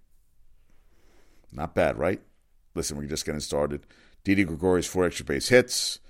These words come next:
He is irreplaceable in the Yankees. That was a great trade for Brian Cashman. I love him. Sonny Gray, could he be like Phil Hughes? You know, even when he was at his best with the Yankees, Hughes could not translate excellent stuff into extended outings.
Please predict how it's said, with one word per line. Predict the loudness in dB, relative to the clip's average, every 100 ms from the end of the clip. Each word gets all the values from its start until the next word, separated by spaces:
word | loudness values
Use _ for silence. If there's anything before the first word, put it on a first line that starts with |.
| -20 -10
He | -4 0
is | 0 -2 -2
irreplaceable | -2 -2 0 -2 -2 -4
in |
the | -4
Yankees. | -4 -6 -10 -14 -20 _ -20 -20 -12
That | -10
was | -10
a |
great | -12 -14
trade | -10 -10 -8
for | -10
Brian | -14 -14 -12
Cashman. | -12 -10 -12 -16 -20 -20 _ _ _ _
I | -8
love | -8 -8
him. | -10
Sonny | -4 -2 2
Gray, | 8 8 8 2 -14 -20 _ _ _ _ _ _ _ -6
could | 0
he | 2
be | 2
like | 2 2
Phil | 4 2
Hughes? | 4 2 0 -4 -10 -14 _ _ _
You | -4
know, | 0 0 -2 _ _ _ _ _ -10
even | -4
when | -2
he | 0
was | 0
at | 0
his | -2 0
best | 0 0
with | -2
the | -4
Yankees, | -4 -4 -6 -4
Hughes | -4 -4
could | -6 -4
not | -4 -4
translate | -8 -6 -2 -2
excellent | -2 -4 -8
stuff | -6 -6 -6
into | -8
extended | -6 -6 -4 0
outings. | 2 2 -2 -8 -14